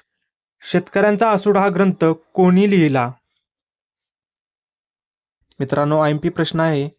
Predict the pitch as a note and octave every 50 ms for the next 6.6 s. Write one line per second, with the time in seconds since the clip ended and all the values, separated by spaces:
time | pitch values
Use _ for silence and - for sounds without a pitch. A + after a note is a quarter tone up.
0 | _ _ _ _ _ _ - - E3+ D#3 E3 E3+ E3 E3 D#3+ D#3+ - E3 - E3+
1 | D#3+ D3+ D3+ D3 - F3 F3 E3+ D#3+ E3 E3 D#3+ D#3+ D#3 D#3 D3 D#3 D3 C3+ -
2 | D3+ C#3+ C3+ C3+ C3 - _ _ _ _ _ _ - - - _ _ _ _ _
3 | _ - - - E3 E3 - - F3+ F3+ F3+ F3 G3 F#3+ F#3 D#3 - E3 D3+ D3
4 | C#3+ D3 - _ _ _ _ _ _ _ _ _ _ _ _ _ - D#3+ F#3 F#3
5 | E3 F#3 G3+ F#3+ G3 - - E3 D3 C#3+ D3 D#3 - _ _ _ - F#3 F3 F3
6 | F3 F3 F#3+ G3 F#3 F3 D3+ D3+ C#3+ C#3 C3 A#2